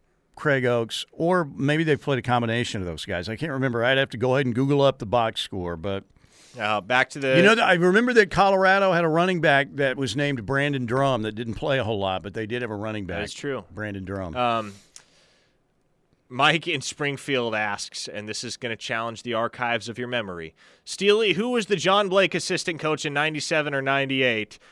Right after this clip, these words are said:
Speaker 2: who wanted to have a fist fight with a caller on Al's postgame show?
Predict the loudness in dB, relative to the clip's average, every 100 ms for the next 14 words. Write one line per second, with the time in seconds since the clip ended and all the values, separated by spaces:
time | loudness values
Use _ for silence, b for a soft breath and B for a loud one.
0 | b 0 2 4 2 2 2 2 -2 -2
1 | -2 -2 0 0 0 -6 -4 0 2 2
2 | 0 0 -2 -2 -4 -6 -6 -6 -8 -8
3 | -8 -10 -10